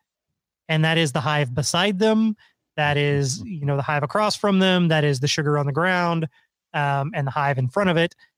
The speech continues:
Speaker 1: So yes, you gotta be very, very careful this time of year.
Speaker 2: Yep.
Speaker 1: And we'll have to repeat all this on the main segment now.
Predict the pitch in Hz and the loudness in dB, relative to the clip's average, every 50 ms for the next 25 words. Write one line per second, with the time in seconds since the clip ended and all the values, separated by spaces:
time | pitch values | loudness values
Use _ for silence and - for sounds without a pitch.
0 | _ _ - - - 165 156 143 139 139 131 139 143 139 - - - - - _ | _ _ -8 -4 0 2 2 2 2 0 0 0 -2 -2 -4 -6 -6 -6 -8 _
1 | _ 139 - 151 143 131 143 131 143 143 147 147 143 143 143 135 - 151 139 - | _ -4 -4 -2 -2 0 0 0 2 2 2 2 2 2 0 0 -2 -4 -4 -4
2 | - 131 131 123 - 139 127 147 175 190 185 - _ _ _ _ _ _ _ _ | -4 -6 -6 -4 -4 -4 -4 -4 -6 -8 -8 -12 _ _ _ _ _ _ _ _
3 | - 107 104 107 - - 262 285 269 320 302 240 277 285 - 247 254 247 - 247 | -10 -6 -6 -4 0 2 2 2 4 4 2 2 2 2 0 0 0 0 0 0
4 | 269 247 190 175 156 165 151 - - 233 208 170 175 180 180 180 180 170 - 180 | 0 0 0 0 0 0 -2 -4 -6 -4 -4 -2 -2 -2 -2 -2 -2 -2 -2 -2
5 | 156 151 156 165 147 135 131 | -2 -2 -2 -2 -4 -4 -6